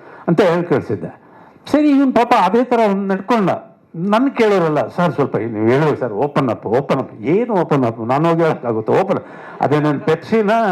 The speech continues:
ಇಲ್ಲ ಎಕ್ಸ್‌ಪೋರ್ಟ್ ಬಿಯರಾ? ಓಪನ್ ಅಪ್, ಓಪನ್ ಅಪ್ ಅನ್ನೋಕೆ" ಅಂತ ಹೇಳಿ.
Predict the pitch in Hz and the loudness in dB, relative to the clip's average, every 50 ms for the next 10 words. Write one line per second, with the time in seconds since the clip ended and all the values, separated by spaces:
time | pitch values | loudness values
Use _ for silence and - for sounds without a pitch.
0 | 170 160 160 156 139 147 139 135 135 131 127 127 131 123 120 - - - - - | 2 2 0 0 2 2 2 2 2 2 2 0 0 -2 -2 -6 -12 -20 -20 -8
1 | - - 139 139 156 160 160 - - 214 180 151 143 147 160 185 185 160 139 113 | -2 0 2 2 2 0 -2 -2 0 0 0 0 0 2 2 2 2 2 2 2
2 | 101 85 - - - - 165 160 160 156 143 - - - - - - - - - | 0 0 -2 -4 -2 -2 0 0 0 -2 -2 -4 -8 -14 -16 -16 -16 -6 -2 0
3 | 202 226 208 208 214 196 165 180 175 175 180 175 180 190 185 160 147 147 143 127 | 2 2 2 2 0 0 0 0 2 2 0 0 0 0 0 -2 0 -2 -2 -4
4 | 127 113 107 107 98 104 82 85 - 87 101 101 101 127 | -4 -4 -6 -6 -8 -8 -6 -6 -6 -6 -6 -4 -4 -2